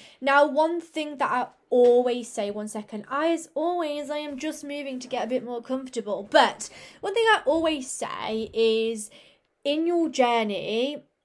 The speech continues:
there are gonna be rough patches,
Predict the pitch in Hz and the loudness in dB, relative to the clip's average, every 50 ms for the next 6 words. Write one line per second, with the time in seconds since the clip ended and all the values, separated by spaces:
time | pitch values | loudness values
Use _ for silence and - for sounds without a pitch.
0 | _ - 226 - 277 - 262 262 208 - 262 262 277 277 - 269 226 208 202 208 | _ -8 0 2 2 4 2 0 0 0 -2 2 2 2 2 2 0 0 2 4
1 | 226 254 294 311 302 277 _ _ _ _ _ _ _ _ _ _ _ _ - - | 2 2 0 0 -6 -10 _ _ _ _ _ _ _ _ _ _ _ _ -20 -20
2 | - - 214 226 233 233 233 - - 214 202 - - - 214 185 190 208 214 - | -10 -4 0 0 0 0 -2 -8 -10 -10 -10 -10 -8 -8 -6 -6 -4 -6 -8 -8